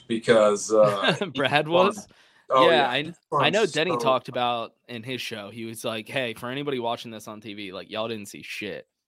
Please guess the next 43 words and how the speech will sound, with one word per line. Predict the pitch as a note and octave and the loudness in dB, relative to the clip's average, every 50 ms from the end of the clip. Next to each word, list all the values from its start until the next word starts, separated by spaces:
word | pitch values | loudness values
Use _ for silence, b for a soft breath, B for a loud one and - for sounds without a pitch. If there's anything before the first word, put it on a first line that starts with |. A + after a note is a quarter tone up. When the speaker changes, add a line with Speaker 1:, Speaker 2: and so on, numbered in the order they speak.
| _ _ _ _ _ _ _ - | _ _ _ _ _ _ _ -16
Speaker 1:
Yeah, | G#2+ A2+ G#2 G2 F#2+ | -12 -10 -8 -8 -8
you | G#2 A#2 C#3+ | -8 -8 -8
didn't | D3+ C#3+ A#2+ A#2 | -8 -8 -8 -10
see | - A#2+ A2+ A2 A#2 A#2 | -12 -12 -12 -10 -10 -10
anything. | A2 G#2+ G#2 | -10 -10 -10
Like, | G#2 G#2+ A#2 | -8 -6 -4
it | C#3 D#3+ D#3+ | -2 -2 -2
was, | C#3+ C3+ B2 - - - - | -2 -6 -6 -8 -14 -18 -20
Speaker 2:
<laughs> | - - - A#3 - - _ - | -14 -8 -6 -6 -6 -8 _ -8
Speaker 1:
there | - G#2 - - - | -6 -6 -4 -4 -2
was | - F3+ F3 | -2 0 0
at | E3 C3+ C#3 C#3 | 0 0 -2 -4
least | C3+ D3 D3+ D3+ C#3+ - - | -6 -6 -6 -6 -8 -10 -12
four | - - C3 C3+ C3+ C3+ | -6 -2 2 2 2 2
times | C3+ B2+ B2 B2 A#2 A2+ G#2 | 0 0 -2 -2 -2 -4 -6
that | A#2 G#2+ | -10 -8
someone | - - C3 B2+ B2 A#2 A2+ | -4 -4 -2 -2 -2 -4 -4
spun, | A2+ - - - B2 A#2+ B2 C3 C3+ C#3 D3 D3 D3 - _ | -6 -10 -6 -4 -2 0 2 2 0 0 -4 -8 -12 -10 _
and | - C3 B2+ B2 B2 | -6 -6 -4 -4 -2
then | B2 B2 A#2+ A#2+ A#2 A#2 A#2 - _ _ _ _ _ _ _ _ _ - | -2 -2 -2 -2 -4 -6 -8 -10 _ _ _ _ _ _ _ _ _ -6
when | A2+ B2 B2 | -6 -4 0
they | A#2+ B2+ C#3 D#3 D#3 D3+ | 2 2 2 2 0 -2
spun, | - - - - - - E3 D#3+ C#3+ B2 A#2+ | -6 -10 -12 -6 0 4 4 6 4 4 2
they're | A#2+ A#2+ A#2 | 0 -2 -2
spinning | - - - D3+ D3 D3 C#3+ | -2 -4 -4 -4 -2 -2 0
out | C3 B2 B2 | 0 0 -2
of | A2+ | -2
turn | - - B2 A2+ G#2 | -4 -6 -6 -6 -8
two. | G#2 - A#2 G2+ F#2 - _ B B B | -10 -10 -10 -10 -12 -14 _ B B B
So | - B2 G#2+ | -8 -2 0
basically | B2 C3 C3+ C3+ D3 C3+ | 2 2 2 2 2 2
that | B2+ G#2+ G#2+ | 2 2 2
back | G2 B2+ B2 B2 A#2+ | -2 -2 -2 -2 -4
speedway | - - - C3+ B2 A2+ A2+ A2+ A2 | -8 -12 -12 -12 -8 -4 -2 -2 -2
is | A2 G#2 G#2+ | -2 -4 -4
where | A2+ A2+ | -6 -4
they'd | G#2+ A2 G#2 | -4 -6 -8
be | G2 G#2+ | -8 -12
sitting, | G2+ - - B2 A2+ G#2+ G2+ G2 | -12 -6 -4 -2 -2 -2 -4 -10
facing | - - - - - - C3+ C#3 D#3+ D#3+ - - - C3 A#2+ A#2 G#2+ G2+ G2 - b b b b b b b b | -14 -16 -16 -6 0 2 2 2 2 0 -4 -4 -2 -2 -2 -2 -4 -6 -8 -12 b b b b b b b b
turn | - C#3+ B2+ A#2+ A2+ G#2+ | 4 4 4 4 2 -2
two. | - - B2+ A#2 G2+ F2+ F2 _ _ b b b b b b b b - | -6 -8 -6 -6 -8 -10 -12 _ _ b b b b b b b b -4
And | C#3+ C#3 C#3 C3+ B2+ B2+ B2+ A#2+ | 0 2 2 2 0 -2 -4 -8